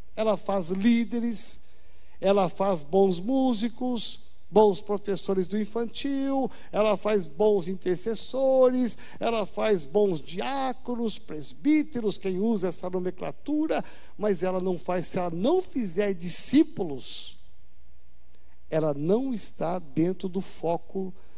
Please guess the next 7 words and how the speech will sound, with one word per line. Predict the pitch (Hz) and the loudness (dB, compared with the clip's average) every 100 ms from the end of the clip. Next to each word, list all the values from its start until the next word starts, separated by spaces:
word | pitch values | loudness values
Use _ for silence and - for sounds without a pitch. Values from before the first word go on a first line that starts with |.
| - | -6
da | 131 151 | -2 -2
visão | 139 147 113 165 165 | -2 -4 0 0 0
que | - | -4
Jesus | 139 143 120 147 123 | -2 -2 -2 -4 -2
deu. | 131 120 98 - - - - - - - - - - - - | 0 0 -2 -6 -8 -6 -6 -6 -6 -6 -6 -6 -6 -6 -6
Veja | 113 143 202 | -6 -4 -4
bem, | 196 190 190 | -2 -2 -2